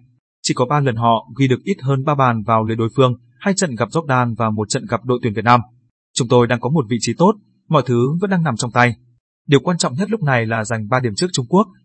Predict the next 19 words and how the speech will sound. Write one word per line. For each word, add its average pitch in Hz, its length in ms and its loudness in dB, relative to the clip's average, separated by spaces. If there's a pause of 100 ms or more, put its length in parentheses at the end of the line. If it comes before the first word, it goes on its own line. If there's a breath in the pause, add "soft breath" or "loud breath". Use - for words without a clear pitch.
(100)
để 135 120 4
có 147 100 0
một 196 240 2
kỳ 120 100 0
nghỉ 110 200 -2
Giáng 107 220 -4
sinh 131 180 -4
vui 120 160 2
vẻ", 117 220 2 (320)
huấn 156 140 2
luyện 190 220 4
viên 120 240 0
Graham 117 360 0
Arnold 123 440 0
phát 196 120 -4
biểu 131 300 2
trước - 120 0
trận 135 140 -6
đấu. 117 280 0